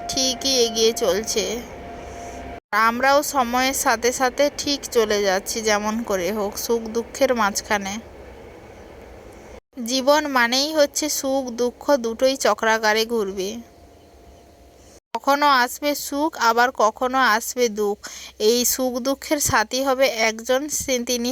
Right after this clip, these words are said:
হচ্ছেন স্বয়ং ভগবান শ্রীকৃষ্ণ। আর জীবনে কেউই থাকবে না, কেউ সুখের সময় থাকলেও দুঃখের সময় থাকবে না। দুঃখের সময় থাকবে হচ্ছেন একমাত্র ভগবান।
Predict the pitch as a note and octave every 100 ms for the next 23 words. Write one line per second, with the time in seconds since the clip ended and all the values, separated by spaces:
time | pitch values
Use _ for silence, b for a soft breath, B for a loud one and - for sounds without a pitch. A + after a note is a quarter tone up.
0 | C#4+ C4+ - C#4+ C#4 C4 A3 A3+ A#3 A#3
1 | G3+ G3 G#3+ A#3 - A3 G#3 G3+ G3 -
2 | G3 G#3+ A3 - _ b b b b b
3 | b _ _ - A#3 A#3+ B3 C4 B3+ C4
4 | C4+ - B3+ B3 C4 C4+ B3+ A3 G#3 G#3
5 | G#3 - A3+ A#3+ C4 B3 C#4 - C#4 C#4
6 | C#4 B3+ A#3 B3+ D4 A#3+ A3+ - B3 -
7 | B3 A#3+ A#3+ A3+ G3+ G3 G3 G3 - B
8 | B B A3+ A#3+ A#3+ D4+ C#4+ C#4+ C4+ C#4
9 | - A3+ A3+ B3 B3+ A#3+ - C4+ A3+ A3
10 | A3 A3+ - A#3 A3 G3+ F3 G3 A3